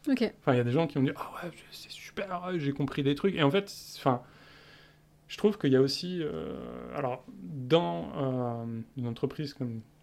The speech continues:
Speaker 2: B P I France dans laquelle je travaille aujourd'hui, c'est un gros écosystème où il y a plein de gens qui collaborent, c'est structuré en plein d'équipes.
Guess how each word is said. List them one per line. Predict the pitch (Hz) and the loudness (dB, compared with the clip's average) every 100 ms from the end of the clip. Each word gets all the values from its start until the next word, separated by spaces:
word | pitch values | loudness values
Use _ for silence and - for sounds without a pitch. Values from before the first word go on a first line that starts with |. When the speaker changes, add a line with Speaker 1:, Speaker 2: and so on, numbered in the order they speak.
| _ _ _ _ - | _ _ _ _ -6
Speaker 2:
B | |
P | 120 139 | 0 0
I | |
France | 143 131 | 2 0
dans | |
laquelle | 117 131 | 2 0
je | 117 | 0
travaille | - 120 | -2 0
aujourd'hui, | 120 120 170 | 2 2 0
c'est | - 123 | -2 -4
un | 113 | -2
gros | 110 127 143 | -2 4 4
écosystème | 139 - - 160 | 4 -2 -2 -2
où | |
il | 120 | -2
y | |
a | - | -6
plein | 175 139 | -6 -4
de | 127 | -4
gens | 131 | -4
qui | 127 - | -6 -6
collaborent, | - 123 117 127 127 117 | 2 2 2 0 0 -4
c'est | - - | -10 -12
structuré | - 139 - 131 | -10 -12 -2 -2
en | 120 | -2
plein | 113 127 | 0 0
d'équipes. | 123 117 | 0 -4